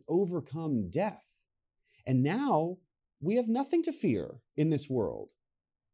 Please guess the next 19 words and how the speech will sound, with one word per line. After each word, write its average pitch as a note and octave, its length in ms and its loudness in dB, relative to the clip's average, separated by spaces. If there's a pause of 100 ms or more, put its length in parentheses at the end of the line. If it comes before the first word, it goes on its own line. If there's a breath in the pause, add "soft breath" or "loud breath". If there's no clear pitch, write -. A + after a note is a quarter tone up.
(500)
Well, C#3+ 160 4
when D#3+ 120 2
it D#3 80 -2
came G3+ 280 -2
to A#3+ 60 -2
the G3+ 80 2
Roman D#3 240 2
Empire, E2+ 640 -2 (600)
their E3+ 320 2
power A3 540 -2 (880)
was B2+ 260 2
completely C3+ 720 -2
defined C2+ 640 -6 (420)
by F2+ 120 -4
fear. - 480 -10 (880 soft breath)
They D#3 340 0
made D3 460 0
people - 360 -4
afraid F#2+ 680 -4